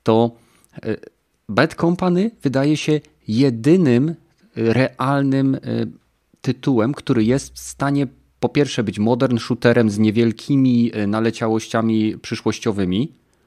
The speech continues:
E, nie jest future shooterem, k-, gdzie ludzie tego na chwilę nie chcą w chwili obecnej, bo mają dosyć jetpacków i tych wszystkich pierdół, rakiet i tak dalej. I to, to wróci, bo słuchajcie, to, to pętle będzie zataczało w cyklach pewnie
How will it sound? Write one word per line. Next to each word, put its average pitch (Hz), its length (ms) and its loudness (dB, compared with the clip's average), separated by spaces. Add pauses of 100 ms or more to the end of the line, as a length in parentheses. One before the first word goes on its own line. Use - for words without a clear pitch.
(480)
E, 101 240 0
nie 113 180 4
jest 165 220 2
future 147 360 0
shooterem, 117 440 2
k-, 123 120 -8
gdzie 113 240 0
ludzie 120 260 0
tego 117 220 -2
na 117 100 0
chwilę 117 300 -2
nie 120 180 2
chcą 110 420 -2 (180)
w - 40 -18
chwili 110 240 0
obecnej, 110 360 0
bo 120 180 2 (220)
mają 123 340 2
dosyć 131 480 -2
jetpacków 117 540 -2
i 110 40 -6
tych - 160 -6
wszystkich - 400 -6
pierdół, 113 440 0
rakiet 117 340 0
i 110 80 -4
tak 101 180 -4
dalej. 101 360 2 (380)
I 127 100 -6
to, - 100 -2
to - 240 0
wróci, 175 380 0
bo 113 220 2
słuchajcie, 123 360 -2
to, 127 180 -2
to 131 160 -6
pętle 147 400 2
będzie 139 260 0
zataczało 135 760 0
w - 220 -18
cyklach 139 380 -2
pewnie 123 560 0